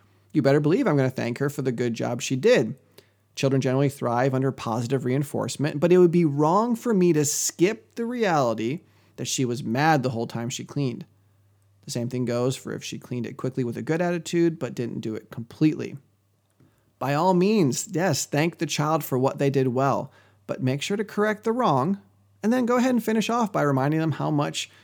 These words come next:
you love them and how God gave you to him to help your son become the man God wants him to be. Again, these specific applications are as varied as the number of parents and children out there.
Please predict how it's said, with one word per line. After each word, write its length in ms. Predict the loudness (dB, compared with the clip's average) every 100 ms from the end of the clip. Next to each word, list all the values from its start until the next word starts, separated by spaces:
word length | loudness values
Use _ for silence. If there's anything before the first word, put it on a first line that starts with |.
| _
you 160 | 2 2
love 320 | 4 2 2
them 260 | 2 2
and 160 | 0 -4
how 400 | -6 -2 -2 -2 -8 -10
God 320 | -2 0 0 0
gave 320 | 2 2 2
you 140 | 2
to 100 | 2
him 320 | 0 0 0
to 60 | 0
help 320 | -4 -6 -6
your 160 | -6 -4
son 260 | -2 0
become 240 | 0 -2 0
the 100 | 2
man 240 | 2 2
God 200 | 2 2
wants 240 | 2 2 0
him 80 |
to 100 | -2
be. 460 | 0 0 0 -2 -8 _ _ _ _ _ _ _ _ _ -2
Again, 300 | 2 4 6
these 280 | 4 2 -6
specific 540 | -4 0 0 0 0
applications 720 | -2 -2 -2 -4 -2 -2 -2
are 100 | -2
as 140 | -2 -4
varied 480 | -2 0 2 2
as 160 | 0 -2
the 100 | -2
number 240 | -2 -2
of 120 | -4 -4
parents 480 | -6 -4 -4 -6
and 200 | -4 -4
children 380 | -6 -6 -6 -6
out 220 | -6 -8
there. 340 | -8 -8 -8